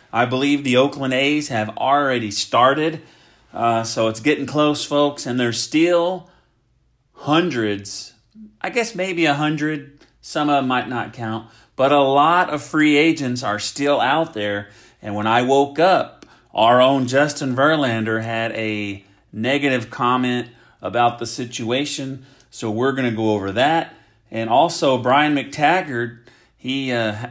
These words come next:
wrote a story this morning predicting the twenty-five man roster for the Astros. Also, E S P N has a story ranking the worst current contracts on all thirty teams,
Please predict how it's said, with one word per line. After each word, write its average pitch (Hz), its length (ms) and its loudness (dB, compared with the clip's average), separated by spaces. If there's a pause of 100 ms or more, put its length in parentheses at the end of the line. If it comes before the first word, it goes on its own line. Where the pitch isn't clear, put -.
wrote 123 200 2
a 123 60 -4
story 123 400 -2
this 120 160 -4
morning 127 300 -2
predicting 123 1000 -6
the 113 140 -8
twenty-five 131 640 -2
man 127 300 -2
roster 127 600 -2 (480)
for 120 240 2
the 107 200 -2
Astros. 180 760 -2 (400)
Also, 165 500 2
E 147 180 4
S 170 200 0
P 151 200 0
N 180 140 0
has 139 220 0
a 120 80 -6
story 117 560 -4 (260)
ranking 170 680 -2
the 127 120 0
worst 139 800 -2
current 160 420 -2
contracts 131 840 -2 (280)
on 110 260 0
all 147 480 2
thirty 143 440 -2
teams, 123 720 -6